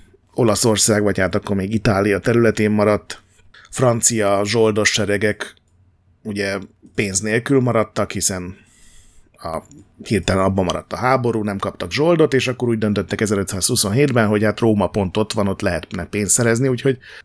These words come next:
brutálisan kirabolták Rómát, elvittek mindent, még a Vatikánból is az utolsó szöget.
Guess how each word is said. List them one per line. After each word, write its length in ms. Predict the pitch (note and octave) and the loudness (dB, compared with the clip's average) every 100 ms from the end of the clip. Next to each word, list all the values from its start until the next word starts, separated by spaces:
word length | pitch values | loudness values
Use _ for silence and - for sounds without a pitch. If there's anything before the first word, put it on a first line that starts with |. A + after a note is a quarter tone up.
| _ | _
brutálisan 640 | D#3+ F3+ C#3+ A#2+ A#2 B2+ | 2 2 4 2 2 0
kirabolták 800 | A#2+ C#3 A#2+ A#2 G#2+ A#2 G#2 A2 - - - - - - - - - | 0 2 4 2 0 0 -2 -4 -10 -16 -20 -20 -20 -20 -20 -20 -18
Rómát, 680 | - D#3 F#3+ D#3+ C3+ A#2+ A2 | 0 6 6 6 4 2 2
elvittek 640 | A#2 G#2+ G#2 - G2+ - - A2+ - | 2 2 -2 -4 -6 -6 -14 -16 -16
mindent, 480 | - G#2 A2+ G2 G2 | -8 -2 0 0 -2
még 160 | G2+ G#2 | 0 2
a 80 | G2 | 2
Vatikánból 640 | G2 - - F#2+ F#2+ F#2+ | 0 -2 -2 -2 0 0
is 140 | F#2 | 0
az 120 | F#2+ G#2 | -2 -4
utolsó 420 | - F2 - E2 | -4 -2 -2 0
szöget. 600 | - D3 B2+ A2+ - | 2 2 2 0 -2